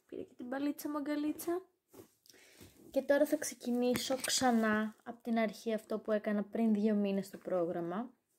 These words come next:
το οποίο είναι, μισό να σας πω, Lose weight in thirty days, χάσε βάρος σε τριάντα μέρες. Αυτό εδώ,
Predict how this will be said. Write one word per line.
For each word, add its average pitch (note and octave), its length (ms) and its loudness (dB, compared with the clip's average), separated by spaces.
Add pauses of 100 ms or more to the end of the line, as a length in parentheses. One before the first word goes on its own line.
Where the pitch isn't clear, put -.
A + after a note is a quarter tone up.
(1040)
το G#3 140 -2
οποίο G#3+ 440 -2
είναι, A3 640 2 (280)
μισό G#3+ 300 -4
να G3+ 100 0
σας - 300 -20
πω, A#3+ 280 -6 (2500)
Lose B3+ 300 4
weight A#3 380 4
in A3 140 0 (720)
thirty A3 380 -2 (100)
days, A#3 680 0 (520)
χάσε G3+ 320 -6
βάρος F#3 260 -2
σε G3 120 -14
τριάντα F3+ 320 -2
μέρες. G#3+ 720 0 (1500)
Αυτό - 140 -6
εδώ, G#3 480 0